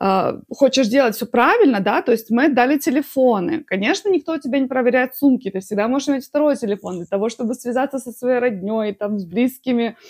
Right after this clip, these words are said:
Вот, в номере был телевизор, он, правда, был выключен из, э, розеток, но, господи, включил, смотри новости.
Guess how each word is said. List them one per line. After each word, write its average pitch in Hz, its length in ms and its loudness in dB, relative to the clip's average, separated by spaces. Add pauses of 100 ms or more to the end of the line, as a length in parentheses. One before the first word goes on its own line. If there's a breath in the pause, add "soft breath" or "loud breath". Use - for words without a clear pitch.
(360 loud breath)
Вот, 214 200 2 (220)
в - 40 -2
номере 240 320 4
был 277 220 2
телевизор, 294 560 4
он, 190 120 -2
правда, 208 280 0
был 185 200 0
выключен 359 600 2
из, 247 180 -2
э, 240 160 4
розеток, 240 480 0
но, 208 100 -4
господи, 190 400 -4
включил, 269 420 -4
смотри 277 380 0
новости. 202 600 0